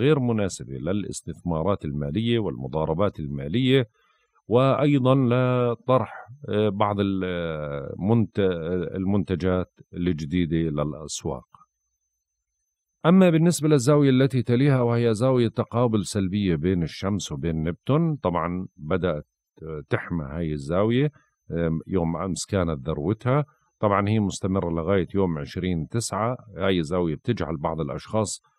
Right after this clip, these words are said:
يعيشوا في أوهام من نسج خيالهم بعيد عن الواقع، ما بين،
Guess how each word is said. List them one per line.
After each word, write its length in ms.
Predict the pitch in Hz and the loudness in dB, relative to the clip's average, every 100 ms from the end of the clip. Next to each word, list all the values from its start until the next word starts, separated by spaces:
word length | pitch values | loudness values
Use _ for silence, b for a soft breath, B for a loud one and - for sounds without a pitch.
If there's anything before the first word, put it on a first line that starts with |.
| _ _ - | _ _ -2
يعيشوا 560 | 95 95 165 147 80 | 0 2 2 0 -6
في 220 | 71 82 78 | -8 -6 -4
أوهام 460 | 95 - 95 101 | -6 -4 -2 0
من 220 | 82 71 | -2 -2
نسج 300 | 78 - 85 | -6 -6 -8
خيالهم 640 | - 80 80 98 98 127 123 | -8 -4 0 0 2 0 0
بعيد 320 | 67 78 73 | -2 -4 -4
عن 160 | 76 90 | -4 -4
الواقع، 600 | 71 80 95 - 131 123 b b b - | -2 -2 -2 -2 -2 -4 b b b -2
ما 140 | 135 | 0
بين، 500 | 117 113 110 107 110 | 4 4 4 0 -6